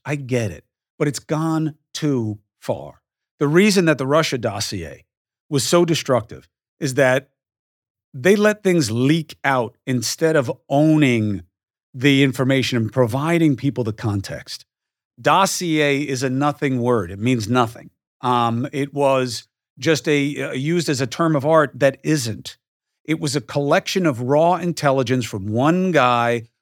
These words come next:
who was working a situation for an outfit that they knew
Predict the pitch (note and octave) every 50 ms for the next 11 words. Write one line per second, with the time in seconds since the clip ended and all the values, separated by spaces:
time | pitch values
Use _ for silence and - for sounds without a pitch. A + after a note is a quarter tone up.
0 | _ - - C#3+ C3+ B2+ G#2 G#2 A#2 C#3 D#3+ E3 - - F3 F#3 E3+ - - E3+
1 | D#3 - - E3+ D#3 D3 C#3 C#3 C3+ B2 A2 - C3 B2 A#2+ B2 B2 A2+ - _
2 | _ _ - D3+ D3+ D#3 E3 F3 E3 D#3+ D3 C#3+ C#3+ C#3+ A#2+ A2 - A#2+ G2 D#2
3 | D#2+ _ _ _ _ _ _ _ _ _ _ _ - C3 D3 D3 C#3+ B2 D3+ E3
4 | F3 F3 E3+ E3+ F3 F#3+ A3+ A3+ G3 D3+ B2 G#2+ G#2 A2 A2+